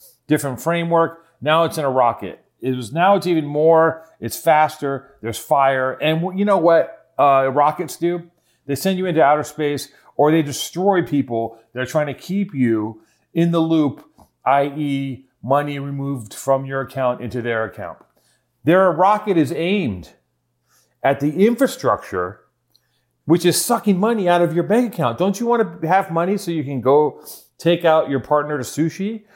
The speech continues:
or maybe buy an expensive book that you'll never read? Or maybe you want the money because you wanna go to Rolling Loud, or you, you, you wanna go, um, you wanna fly to Canada to eat at one of Maddie's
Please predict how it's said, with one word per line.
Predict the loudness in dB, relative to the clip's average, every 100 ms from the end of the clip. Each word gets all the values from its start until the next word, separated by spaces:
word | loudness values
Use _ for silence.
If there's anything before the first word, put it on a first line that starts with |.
| _ _
or | -2 2
maybe | 2 2
buy | 0 2 2 2
an | 0
expensive | -2 -6 -6 -6 -2
book | -2 -2
that | -6
you'll | -4
never | -4 -4
read? | -4 -4 -6 -8 _ _ -2
Or | 2
maybe | 4 2 0
you | 0
want | 0 0
the | 0
money | 0 0
because | -2 -2 -4 -4
you | -4
wanna | -4 -2
go | -2 -2
to | -4 -6 -8 -12 _ _ _ _ _ _ _
Rolling | 0 2 2 0
Loud, | 2 4 2 0 -6 _ _ _
or | 2 4 4
you, | 2 -2
you, | -4 -4 -6 -4
you | 0
wanna | 2 2 2
go, | 2 4 4 4 2
um, | 2 4 4 0 -4 -12 _
you | -6
wanna | -2 0
fly | 2 2
to | 0
Canada | -4 -4 -4
to | -6
eat | -6 -6
at | -2
one | -2
of | -2
Maddie's | -4 -4 -4 -6